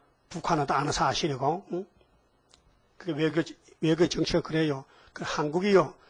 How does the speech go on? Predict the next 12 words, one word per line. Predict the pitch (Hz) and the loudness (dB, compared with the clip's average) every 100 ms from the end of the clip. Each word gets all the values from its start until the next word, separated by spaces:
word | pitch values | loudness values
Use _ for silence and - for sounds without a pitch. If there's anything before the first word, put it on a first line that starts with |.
| _ | _
세계에서 | - - 165 160 165 131 165 - - _ _ _ | -8 2 4 6 6 6 2 2 -6 _ _ _
지금 | - 170 156 | 0 0 2
감춰놨지만요, | 156 131 160 139 - 156 185 151 175 - - - _ | -2 0 0 0 2 2 4 4 0 -6 -20 -20 _
초막길에 | - - 165 - 170 - | -6 2 2 6 4 6
뜨면요, | 208 196 190 208 160 135 - _ _ _ | 8 8 10 10 8 4 -12 _ _ _
태평양에 | - 185 359 359 | 2 4 2 2
갈라져, | 160 165 165 | 2 0 0
태평양에. | 180 156 170 151 156 160 - _ - - - | -2 0 0 0 -2 -10 -20 _ -20 -20 -6
이 | 170 - - - _ - | -6 -6 -14 -20 _ -12
성경 | - 175 170 165 | -4 0 2 2
역사가 | 147 - 151 | 0 -2 -2
보면요, | 151 160 190 165 156 | 0 2 4 4 2